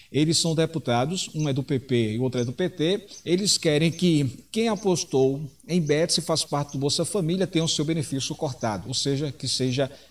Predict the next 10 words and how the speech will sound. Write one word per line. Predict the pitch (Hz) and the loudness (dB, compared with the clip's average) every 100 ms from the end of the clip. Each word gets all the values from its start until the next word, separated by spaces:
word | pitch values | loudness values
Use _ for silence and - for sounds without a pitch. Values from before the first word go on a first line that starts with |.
| - | -2
perdido. | 151 120 110 80 82 _ _ - - - - - | 0 2 -2 -4 -12 _ _ -20 -20 -20 -20 -2
Outro | 185 220 240 240 | 6 8 8 4
diz: | 180 165 127 | 4 4 2
não, | 180 135 | 2 2
a | 117 | 2
gente | 165 180 196 | 0 0 0
vai | 160 175 | 2 2
fazer | 170 156 | 2 0
o | 175 | 0
seguinte, | - 151 104 - - | 0 0 0 -2 -10